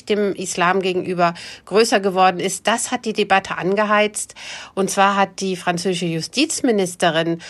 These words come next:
zum Erstaunen vieler gesagt, ähm, ja, die Religionsbeleidigung, ähm, sei ja schon nicht in Ordnung. Sie hat sich dann hinterher, ähm,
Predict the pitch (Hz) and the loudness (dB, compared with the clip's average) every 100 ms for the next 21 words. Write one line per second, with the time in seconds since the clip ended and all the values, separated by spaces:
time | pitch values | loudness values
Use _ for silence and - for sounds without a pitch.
0 | - - 190 180 170 180 - 185 190 190 | -16 -6 -2 0 -2 -4 2 2 4 2
1 | 190 180 214 233 226 202 180 185 185 185 | 0 -2 0 2 2 0 0 2 2 0
2 | - - 190 180 175 170 - - - - | -6 -4 -2 0 0 -2 -12 -16 -12 -4
3 | 160 208 196 190 175 - 156 196 180 170 | 2 2 0 -4 -6 -8 -6 -2 0 2
4 | 202 302 - 208 175 190 226 214 202 208 | 2 0 0 0 2 2 2 0 2 2
5 | 202 - 190 185 185 175 170 190 196 175 | 0 -2 -2 0 -2 -2 -2 0 2 2
6 | 175 175 208 214 214 190 160 - 175 202 | 2 0 0 0 0 -2 -4 0 2 2
7 | 269 277 269 - - - - - 190 214 | 0 0 -4 -10 -16 -16 -14 -2 0 0
8 | 226 196 180 190 277 339 233 190 196 180 | -2 0 0 2 2 4 0 2 4 4
9 | 170 - 185 180 175 | 4 0 0 2 0